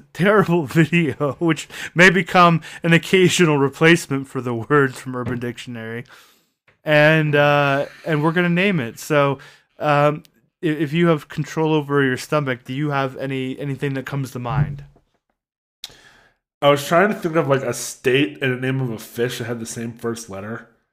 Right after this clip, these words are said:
Speaker 1: Um,
Speaker 2: And I think I got a good one.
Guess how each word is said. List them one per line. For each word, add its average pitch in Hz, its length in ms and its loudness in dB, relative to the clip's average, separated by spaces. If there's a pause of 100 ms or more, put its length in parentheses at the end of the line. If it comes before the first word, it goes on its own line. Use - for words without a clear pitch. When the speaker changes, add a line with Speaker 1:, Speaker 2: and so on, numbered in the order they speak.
(680)
Speaker 1:
Um, 151 480 0
Speaker 2:
And 127 600 -4 (920)
I 139 100 2
think 151 280 0
I 156 100 4
got 123 240 0
a 113 40 -2
good 110 180 -10
one. 143 320 -4